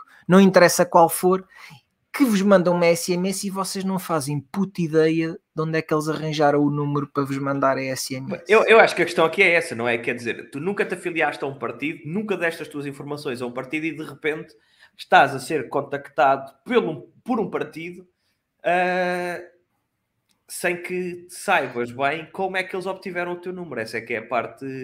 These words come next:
Speaker 2: a parte, a parte fulcral aqui. E eu, honestamente, a julgar por isso, se isso tivesse acontecido comigo, para mim seria uma boa razão para não votar nesse partido.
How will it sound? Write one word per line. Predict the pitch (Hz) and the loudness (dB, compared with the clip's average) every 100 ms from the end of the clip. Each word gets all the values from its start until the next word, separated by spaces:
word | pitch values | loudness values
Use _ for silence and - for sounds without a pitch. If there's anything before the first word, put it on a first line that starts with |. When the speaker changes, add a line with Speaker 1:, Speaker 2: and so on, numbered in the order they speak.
| 135 131 131 135 _ - - _ _ _ | -12 -14 -16 -20 _ -20 -20 _ _ _
Speaker 2:
a | - | -2
parte, | 139 139 135 - | 2 2 0 -10
a | 110 | 0
parte | 139 - - | 0 0 -12
fulcral | 160 160 143 135 | -10 -4 -2 -4
aqui. | 143 123 113 | -8 -12 -14
E | 98 | -8
eu, | 107 107 | -6 -2
honestamente, | 117 120 117 - 117 123 135 - 147 _ _ _ _ _ _ - | 0 0 -4 -8 -8 -8 -10 -18 -20 _ _ _ _ _ _ -6
a | |
julgar | 147 151 143 151 151 | -4 -2 4 4 4
por | 151 | -4
isso, | 156 - | -8 -8
se | 175 | -10
isso | - | -6
tivesse | 180 165 - | -2 -2 -4
acontecido | - 147 160 151 | -10 -10 -10 -12
comigo, | - 156 175 175 190 185 - | -10 -6 -4 -4 -6 -8 -10
para | - 180 | -8 -6
mim | |
seria | 202 202 208 | -8 -4 -2
uma | 202 180 | -2 -2
boa | 156 233 208 | 2 4 2
razão | 180 175 208 214 | -2 -4 -4 -6
para | 202 | -8
não | 190 214 | -6 -8
votar | 208 - 196 | -8 -10 -10
nesse | 196 - | -10 -14
partido. | 202 - 123 | -18 -18 -20